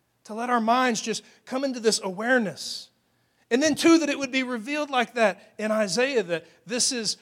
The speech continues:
a role that he has opted to have in our lives, that he chose to have this role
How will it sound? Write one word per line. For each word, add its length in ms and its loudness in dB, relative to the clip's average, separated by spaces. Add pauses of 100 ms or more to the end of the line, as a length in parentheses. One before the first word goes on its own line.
(120)
a 80 -2
role 440 0
that 160 -8
he 260 -2
has 280 0 (240)
opted 440 0
to 80 2
have 380 2
in 80 -4
our 200 0
lives, 400 2
that 100 -10
he 260 -10
chose 360 -4
to 80 -6
have 240 -6
this 200 -8
role 220 2